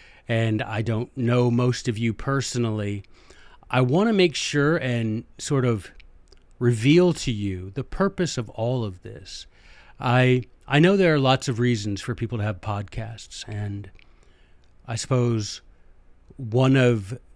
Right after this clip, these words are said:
the most common is commerce, to make money. Um, I, I won't make any money at this, um,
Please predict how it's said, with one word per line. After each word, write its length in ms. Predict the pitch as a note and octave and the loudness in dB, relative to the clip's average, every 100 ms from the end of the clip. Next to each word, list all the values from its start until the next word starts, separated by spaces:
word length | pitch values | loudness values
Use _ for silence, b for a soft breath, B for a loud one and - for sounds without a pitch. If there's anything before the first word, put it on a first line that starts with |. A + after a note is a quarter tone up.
| - - - B2+ | -20 -20 -20 -6
the 200 | C3 C3 | 0 2
most 680 | B2 A#2+ A#2 - - - - _ - | 4 2 0 -2 -10 -14 -18 _ -10
common 580 | - F#3 E3 A2+ A2 A#2+ | -2 0 2 2 -2 -4
is 720 | A#2 A2+ A2 G#2+ G#2+ - - b b b b b _ | -4 -2 -4 -4 -8 -12 -16 b b b b b _
commerce, 680 | - C#3+ B2+ F2 - - A#2+ - | -2 0 0 -4 -8 -10 -10 -8
to 120 | B2 | -2
make 260 | A#2+ G#2+ B2+ | -2 -2 -2
money. 500 | B2 A#2+ F#2+ G#2+ - b b b b - | -2 -2 -6 -14 -20 b b b b -10
Um, 520 | A#2 A#2+ A#2+ A#2+ A#2 - - | -2 0 2 0 -2 -6 -4
I, 140 | D#3+ | -2
I 180 | E3 E3+ | 0 -2
won't 380 | F3+ E3 C3+ - | 0 0 -2 -4
make 300 | B2 B2 - | 0 0 0
any 140 | A#2 | -2
money 340 | G#2+ G#2+ G#2 F#2+ | -2 -4 -4 -8
at 140 | F2+ | -12
this, 400 | G#2 A#2+ C3 - - | -8 -8 -8 -12 -8
um, 480 | A2+ A2+ A2 G#2+ | -4 -2 -2 -4